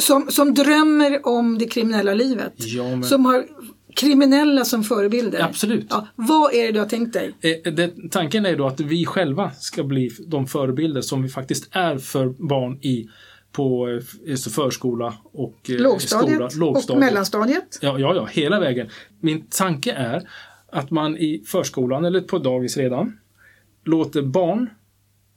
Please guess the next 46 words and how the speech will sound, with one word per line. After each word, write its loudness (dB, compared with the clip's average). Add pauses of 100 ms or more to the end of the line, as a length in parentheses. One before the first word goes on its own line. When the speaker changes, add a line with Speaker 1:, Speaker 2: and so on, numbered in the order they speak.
(200)
Speaker 2:
få -4
enkla -2
uppdrag. -6 (400)
Så -2
som -2
att -4
man -4
k-, -16
hå-, -6
håll-, 0 (140)
håller 2
efter -2
så -2
att -4
man -2
inte -4
har -2
ytterkläderna -4
på -4
sig -4
i -12
klassrummet. -4
Man -4
hjälper -4
till -2
vid, 0 (300)
vid 0
mellanmål 2
eller 0
vid -2
skolan. -2
Man 0
ser -4
till -2
ute -4
på -6
rasterna -4
som -6
att, -4 (240)
att -6
de 0
regler 0
som -4
skolan -2
har -6 (100)
efterföljs. -8